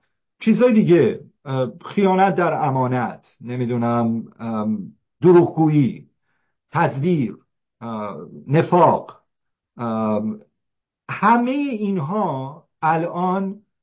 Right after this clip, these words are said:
ام، در وضعیت خاکستری قرار داره در جامعه. یعنی اینطوری نیستش که سیاه و سفید باشه. آقا دروغ نباید گفت،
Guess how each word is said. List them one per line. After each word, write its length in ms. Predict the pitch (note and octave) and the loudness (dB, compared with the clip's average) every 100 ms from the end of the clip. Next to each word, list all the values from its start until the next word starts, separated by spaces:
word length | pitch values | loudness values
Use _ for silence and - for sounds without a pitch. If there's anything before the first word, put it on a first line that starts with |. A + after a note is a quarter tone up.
| _ _ _ _ _ C3 | _ _ _ _ _ -14
ام، 560 | C3+ B2+ B2+ B2 A#2+ - _ _ _ _ _ - | -10 -8 -8 -8 -10 -14 _ _ _ _ _ 2
در 160 | D#3+ | 4
وضعیت 320 | E3 D#3+ G3+ G#3 | 4 4 2 2
خاکستری 600 | G3 D#3 D#3 - D3+ F3 | 0 0 -2 -2 -2 0
قرار 240 | C#3 A2 | -2 -4
داره 220 | G#2 G2+ | -6 -8
در 180 | G#2+ G#2 | -6 -8
جامعه. 400 | G2+ G#2+ G2 F2 D#2 _ _ _ _ _ _ _ _ _ _ _ _ _ _ _ _ - | -8 -10 -10 -14 -20 _ _ _ _ _ _ _ _ _ _ _ _ _ _ _ _ -2
یعنی 500 | C#3+ D3+ E3 E3 D#3 - _ _ _ _ _ _ _ _ _ | 0 2 0 -4 -6 -14 _ _ _ _ _ _ _ _ _
اینطوری 400 | E3+ D3 F3+ F3+ | -2 2 4 4
نیستش 400 | G#3 G3+ D#3+ C#3 | 0 -4 -4 -6
که 360 | C#3 B2 A2+ - _ | -2 -2 -2 -4 _
سیاه 440 | - - D3+ C3+ | -20 -10 -2 -2
و 60 | C3 | -2
سفید 360 | - C3 C3+ - | -4 -6 -6 -8
باشه. 240 | G2+ C3+ | -12 -8
آقا 140 | D3+ | -6
دروغ 400 | D#3+ E3+ G#3+ G#3 | -4 -2 -2 0
نباید 320 | F#3 B2+ A2 - | -2 -2 -4 -10
گفت، 260 | _ _ | _ _